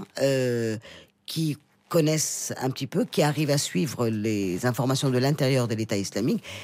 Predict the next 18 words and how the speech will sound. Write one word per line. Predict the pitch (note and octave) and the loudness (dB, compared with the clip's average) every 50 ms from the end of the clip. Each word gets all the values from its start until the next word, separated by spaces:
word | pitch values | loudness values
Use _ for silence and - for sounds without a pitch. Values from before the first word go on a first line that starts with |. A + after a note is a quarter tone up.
| - - - - | -16 -16 -4 0
Et | E3 E3+ | 2 2
on | E3+ E3+ | 4 4
a | E3+ E3+ | 2 0
su, | - - F#3+ F3+ - - _ _ _ | -2 -4 -6 -6 -8 -10 _ _ _
parce | - E3 - - - - | -4 -2 -2 -2 -4 -4
que | - - G#3 F#3 F3+ E3+ - - _ - - _ _ _ _ _ _ _ - - | 0 0 2 2 2 0 -2 -4 _ -20 -20 _ _ _ _ _ _ _ -10 -4
la, | C#3+ D3 C#3+ C3 A#2+ A#2 A2+ G#2+ G2+ | -2 0 0 0 0 -2 -4 -4 -4
le | G#2+ G#2+ A2 A#2 B2+ D3 | -4 -4 -2 0 0 0
garçon | D3 D#3 E3 - - A3 F#3 | 2 0 0 0 -2 -2 -2
avec | C#3+ B2+ A#2+ A#2 - | -2 -2 -2 -4 -6
qui | - - C#3+ | -6 -4 -2
elle | B2 A#2 | -2 0
a | A#2+ | -2
été | A#2+ A#2 - B2 A#2 G#2 | -2 -2 -2 -2 -2 -2
exécutée | D#2 - - G#2 - - - - G#2+ | -4 -6 -8 -10 -10 -12 -10 -6 -4
le | G2 G2+ F#2+ | -2 -2 -2
jour | A2+ A#2 B2 B2 | -2 -2 0 0
même, | C3 C3 C3 D#3+ C#3 | 2 2 0 0 -2